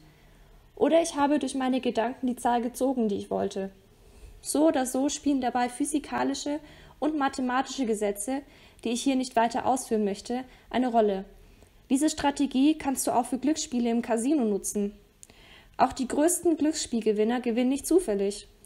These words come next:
Sie haben ein Geheimnis, das dazu führt, dass sie mehr Glück haben als die anderen.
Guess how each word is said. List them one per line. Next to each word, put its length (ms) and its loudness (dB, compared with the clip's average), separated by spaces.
Sie 240 -2
haben 160 0
ein 100 -2
Geheimnis, 680 -2
das 180 -4
dazu 260 -2
führt, 360 -2
dass 140 -6
sie 80 -2
mehr 200 0
Glück 320 0
haben 220 -2
als 160 -6
die 160 -4
anderen. 460 -4